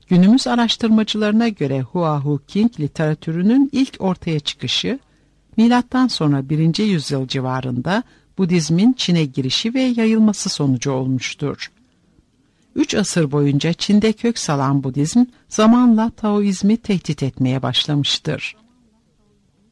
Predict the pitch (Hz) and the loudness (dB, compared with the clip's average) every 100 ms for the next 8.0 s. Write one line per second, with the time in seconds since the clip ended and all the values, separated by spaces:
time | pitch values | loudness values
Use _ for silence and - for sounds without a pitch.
0 | _ _ _ _ _ _ _ - 208 151 | _ _ _ _ _ _ _ -2 -2 0
1 | 139 202 277 190 156 160 - 220 247 160 | 0 0 0 0 0 -2 -2 0 2 0
2 | 135 - 151 151 180 - - 147 143 139 | -2 -4 -2 0 -2 -6 -4 -2 0 -2
3 | - 143 139 135 - 156 214 196 180 247 | -4 -4 -2 -4 -2 0 0 -2 2 4
4 | 262 220 208 208 - 196 185 190 - - | 4 2 2 0 -2 -2 -2 -6 -6 -6
5 | 214 220 - 190 190 180 175 175 180 185 | -2 -2 -4 -4 -4 -2 -2 -2 0 0
6 | 165 - 160 - - 131 - 180 226 202 | -2 -2 -4 -4 -4 -6 -4 -2 2 2
7 | 156 131 131 135 131 - - 147 135 | 2 0 0 0 -2 -2 -6 -8 -8